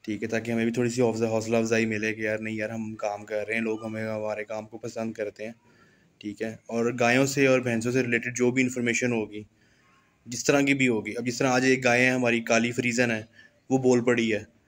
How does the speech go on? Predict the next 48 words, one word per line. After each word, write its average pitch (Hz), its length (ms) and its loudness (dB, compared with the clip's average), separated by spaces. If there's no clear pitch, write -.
ठीक 117 160 -4
है, 123 60 2
उस 120 180 -2
doctor 123 260 2
के 131 120 2
लिए 127 200 4
हमने 123 200 2
उसको 127 180 -2
phone 123 280 0
कर 117 180 2
दिया 131 260 2
है, 123 140 -6
Doctor 117 280 2
आएगा, 120 360 2
अभी 120 160 -2
उसके 117 180 -2
अंदर 120 120 -2
इंशाल्लाह 117 380 2
freezing 123 360 -2
cross 117 280 2
का 127 140 0
ट्रीट, 117 280 -6
अ, 117 400 -8
जो 117 160 -4
injection 120 480 2
है 117 180 2
या 117 80 2
जो 117 120 0
भी 123 100 0
बीज 127 300 -2
है 110 180 0
वो 123 80 4
हम 127 100 2
उसके 123 200 -2
अंदर 123 180 2
insert 120 340 0
करवाएंगे 120 540 -2
ताकि 120 220 2
हमारी 120 260 2
वो 123 160 2
गाय 117 220 2
भी 117 100 0
जो 120 100 2
है 113 80 4
वो 117 100 2
गबन 123 280 0
हो 113 100 0
जाए 120 220 -2